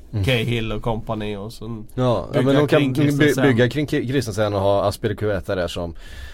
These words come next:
Speaker 1: klassspelare som han kommer ju vara ett
Speaker 2: Några
Speaker 1: an-,
Speaker 2: år till, ja.
Speaker 1: eh, ett antal år till, det
Speaker 2: Ja.
Speaker 1: kan man ju räkna med.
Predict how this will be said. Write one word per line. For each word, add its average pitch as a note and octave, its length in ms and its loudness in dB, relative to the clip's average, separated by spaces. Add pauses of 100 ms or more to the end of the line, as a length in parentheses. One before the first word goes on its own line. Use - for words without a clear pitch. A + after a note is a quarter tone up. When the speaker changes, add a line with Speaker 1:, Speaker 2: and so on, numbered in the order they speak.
(380)
Speaker 1:
klassspelare A#2 840 4
som G#2+ 120 -2
han G#2 100 0
kommer G#2+ 140 0
ju G#2 60 2
vara G2+ 220 6
ett F#2+ 60 -6 (480)
Speaker 2:
Några C3+ 220 4
Speaker 1:
an-, A#2+ 80 4
Speaker 2:
år A#2 80 0
till, A#2 220 -4
ja. C#3 200 2
Speaker 1:
eh, C3 120 6 (160)
ett B2+ 100 2
antal A2+ 240 4
år G#2 100 4
till, G2+ 200 0
det G#2 60 -2
Speaker 2:
Ja. - 60 -4
Speaker 1:
kan G#2+ 120 -4
man G2 140 -2
ju F#2+ 200 -4
räkna G#2 400 -2
med. F#2 180 -2